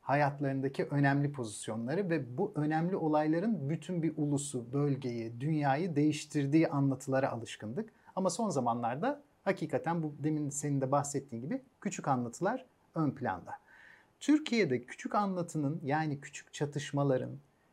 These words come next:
e, bir insanın kendi günlük yaşamında başına gelen, diyelim ki bir markete giderken başına gelebilecek şeylerden bir anlatı çıkarılmamasının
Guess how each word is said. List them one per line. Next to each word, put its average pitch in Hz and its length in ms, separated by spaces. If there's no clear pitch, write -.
e, 131 300
bir 214 140
insanın 160 600
kendi 165 420
günlük 151 440
yaşamında 127 580
başına 156 340
gelen, 131 340
diyelim 127 280
ki 139 160
bir 139 60
markete 139 440
giderken 131 560
başına 131 280
gelebilecek 131 640
şeylerden 120 680
bir 156 180
anlatı 147 340
çıkarılmamasının 151 960